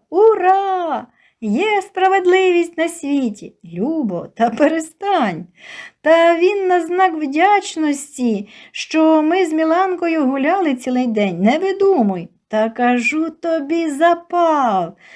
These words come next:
Телефонуй, подякуй за ялинку в домі!» беззаперечним тоном мовила Люба. Сперечатись тут було неможливо, і Зоряна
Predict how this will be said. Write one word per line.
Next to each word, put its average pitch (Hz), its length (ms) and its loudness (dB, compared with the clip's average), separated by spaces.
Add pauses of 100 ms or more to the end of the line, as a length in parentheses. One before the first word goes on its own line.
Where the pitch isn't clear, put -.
(220)
Телефонуй, 359 880 0
подякуй 359 640 2
за 330 120 -2
ялинку 359 540 0
в 349 80 -2
домі!» 302 680 0 (360)
беззаперечним 220 1160 -2
тоном 339 460 -2
мовила 214 560 0
Люба. 175 480 -4 (800)
Сперечатись 381 880 0
тут 254 300 -6
було 220 260 2
неможливо, 208 840 -2
і 233 120 -2
Зоряна 226 800 -2